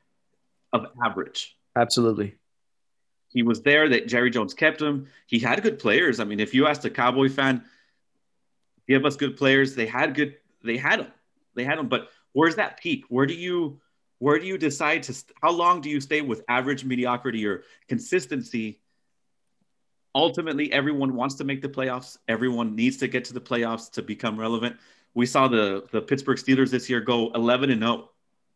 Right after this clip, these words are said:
Speaker 1: before the wheels falling off towards the end of the season and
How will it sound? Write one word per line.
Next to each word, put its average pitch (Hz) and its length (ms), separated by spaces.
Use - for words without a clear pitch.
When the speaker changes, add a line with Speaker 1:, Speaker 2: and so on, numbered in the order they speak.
Speaker 1:
before 113 680
the 113 80
wheels 123 320
falling 120 340
off 120 300
towards 110 240
the 107 100
end 113 120
of 113 40
the 110 80
season 113 460
and 98 260